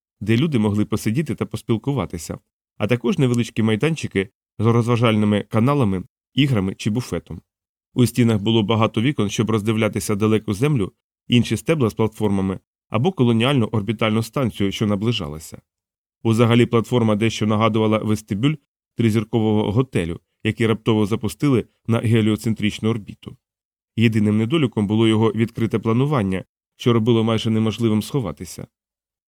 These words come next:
Цей нічний рейс не був популярним, отже, змішатися з натовпом відпадало. Кінець кінцем я вирішив промочити горлянку в буфеті по центру платформи, приблизно навпроти місця, де стояв Леон. Платформа проглядала з будь-якого боку,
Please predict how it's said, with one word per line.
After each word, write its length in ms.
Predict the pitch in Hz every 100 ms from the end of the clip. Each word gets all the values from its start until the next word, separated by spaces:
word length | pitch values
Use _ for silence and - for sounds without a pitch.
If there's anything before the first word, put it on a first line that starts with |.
| _ _
Цей 320 | - 110 101
нічний 420 | 117 117 - 107 107
рейс 280 | 147 - - _
не 120 | 185
був 180 | 143 143
популярним, 640 | - 120 101 85 85 80 - _ _
отже, 260 | 170 180 117
змішатися 580 | 123 113 117 110 - -
з 100 | 110
натовпом 460 | 139 127 120 117 117
відпадало. 580 | 147 - 110 87 73 - _ _ _ _
Кінець 300 | - 117 107
кінцем 360 | - 107 185 143
я 60 |
вирішив 360 | 110 110 107 104
промочити 500 | 110 117 113 107 110
горлянку 460 | 107 117 113 110 107
в 40 |
буфеті 500 | 107 - 160 - 92 _ _
по 100 | 110
центру 320 | - 101 110
платформи, 640 | - 131 - 113 92 92 - _ _
приблизно 500 | - 120 117 101 107 -
навпроти 460 | 117 113 117 -
місця, 400 | 110 107 - 104 104
де 140 | 110
стояв 300 | - 110 104
Леон. 260 | 120 107 - - _ _ _ _ _
Платформа 440 | 120 113 123 110
проглядала 600 | 107 110 107 107 110 107 -
з 100 | 104
будь-якого 440 | 113 104 110 107
боку, 380 | 113 156 - 85